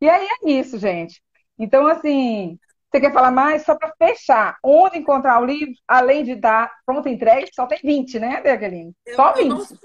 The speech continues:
Speaker 2: eu não tenho certeza que são vinte, não. É menos que vinte. Eu, é na Amazon,
Speaker 1: <laughs>
Speaker 2: na
Speaker 1: Na Amazon?
Speaker 2: Autografia Americanas, Shoptime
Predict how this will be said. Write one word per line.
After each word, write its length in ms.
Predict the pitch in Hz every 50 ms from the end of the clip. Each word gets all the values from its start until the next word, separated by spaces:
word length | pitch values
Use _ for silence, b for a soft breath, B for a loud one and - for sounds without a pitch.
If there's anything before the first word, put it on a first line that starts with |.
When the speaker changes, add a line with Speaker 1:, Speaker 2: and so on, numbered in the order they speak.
| - -
Speaker 2:
eu 120 | - 262
não 160 | 277 294 427 440
tenho 200 | - 440 453 453
certeza 480 | - - 427 - - 349 294 370 330 311
que 60 | -
são 220 | - 339 359 359
vinte, 260 | 285 285 311 330 -
não. 240 | 359 277 220 185 180
É 60 | 185
menos 580 | 185 185 185 220 247 247 277 302 392 427 - -
que 180 | - - 415 392
vinte. 440 | 330 277 185 - _ - - _ b b b b b b b b b
Eu, 140 | - 220 -
é 80 | - 247
na 440 | 240 240 247 254 262 240 226 233 247
Amazon, 480 | 262 262 330 359 392 - - 415 427 427 480 466 _ _ _ _ _ _
Speaker 1:
<laughs> 380 | _ _ _ _ _ _ _
Speaker 2:
na 180 | - 220 226 -
Speaker 1:
Na 140 | 180 185 185
Amazon? 280 | 226 214 233 247 240 330
Speaker 2:
Autografia 600 | 392 - - 269 233 240 254 262 277 311 403 440 - _ _ _
Americanas, 960 | - 214 233 233 233 233 233 _ _ - 247 240 240 262 302 339 381 359 - _ _
Shoptime 920 | - - - 269 262 - _ _ - 285 233 226 233 247 277 311 349 -